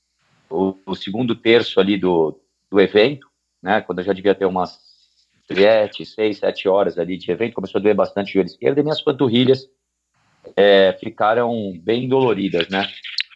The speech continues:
Principalmente começou pela esquerda, que eu já tenho uma, eu tava com uma lesãozinha, é, nessa panturrilha e ela começou a,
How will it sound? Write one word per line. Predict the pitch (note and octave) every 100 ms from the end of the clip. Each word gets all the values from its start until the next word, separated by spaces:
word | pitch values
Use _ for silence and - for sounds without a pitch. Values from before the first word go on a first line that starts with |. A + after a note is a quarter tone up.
| - -
Principalmente | A2 G#2+ A#2 -
começou | A2 G#2+ A#2
pela | A2 G2+
esquerda, | - G#2+ A#2+ A#2
que |
eu | G2+
já | G2
tenho | G2+ G2 G2 -
uma, | G2 F2+ E2 - -
eu | G2
tava | - A2
com | G#2+
uma | G#2
lesãozinha, | G2 G2 F2+ E2 A2 A2+ G2 _ _ _ _ -
é, | E2+ E2 D#2+
nessa | F2 -
panturrilha | - F#2 F2+ A2+ A#2+
e |
ela | A#2+ B2
começou | A#2 A#2+ - A2+
a, | A2+ A#2 A2+ G#2